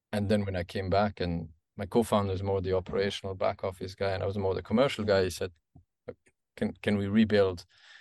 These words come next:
You need to rebuild sales pipeline, et cetera," because they'd kept, we'd signed some really big deals, so they were busy implementing them. Um,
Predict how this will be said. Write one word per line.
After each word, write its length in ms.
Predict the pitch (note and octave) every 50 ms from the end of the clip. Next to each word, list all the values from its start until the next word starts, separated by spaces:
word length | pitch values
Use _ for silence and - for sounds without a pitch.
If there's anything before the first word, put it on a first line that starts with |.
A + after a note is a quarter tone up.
| - _ -
You 80 | A2+ G#2
need 140 | G#2 F2+ -
to 100 | F#2+ G2
rebuild 340 | G2 F#2 G2 F#2 F#2 F2+
sales 300 | - - B2 B2 A#2 -
pipeline, 480 | - - G#2+ G#2 F#2+ - G#2+ F#2+ F#2+ F#2
et 80 | F2 -
cetera," 280 | - B2 A2 - G#2+
because 280 | G2+ F#2+ F2 G#2+ F#2+ F#2+
they'd 180 | A2 G#2+ -
kept, 320 | - - B2 A2+ - _ - _ - - - - - _ -
we'd 140 | A#2+ A2 -
signed 260 | - A#2+ A#2 A2+ G#2+
some 140 | - G#2 G2+
really 220 | G#2 G#2 F#2+ F#2+
big 200 | E2+ F2+ F2+ F2+
deals, 320 | - B2+ C3+ B2+ A#2 G#2+
so 80 | - -
they 100 | F#2 F#2
were 120 | F#2 F#2
busy 240 | F#2 G2+ A2+ G2+ G2+
implementing 640 | G#2+ B2 A#2 - A2 G#2 G#2 G2+ G2 - - G2 F#2+
them. 260 | F#2+ F#2+ F#2+ F#2+ F#2 _ _ _ _ - _ _ _ _ _ -
Um, 400 | - G#2+ G2 F#2 F2+ F2+ F2+